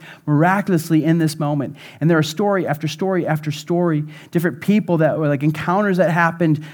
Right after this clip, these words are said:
uh, with people, or different, you know, opportunities in this and all these things.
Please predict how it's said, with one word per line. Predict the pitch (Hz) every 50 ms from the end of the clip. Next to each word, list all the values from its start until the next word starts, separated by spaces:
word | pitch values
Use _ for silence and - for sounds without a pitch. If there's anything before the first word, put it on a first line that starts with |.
| - -
uh, | 117 143
with | 151 160 151 151
people, | 156 175 175 160 156 160 139 135
or | 127 127
different, | 143 190 190 - 185 151 151 - - - -
you | 147
know, | 139 -
opportunities | - 156 170 175 185 175 - 220 220 208 190 196 185 160 156
in | 170 165
this | 165 180 185 170 156 - 160
and | 147 104
all | 120 170 185 202 208 208
these | 185 190 175 170 170 -
things. | 175 156 147 131 127 - -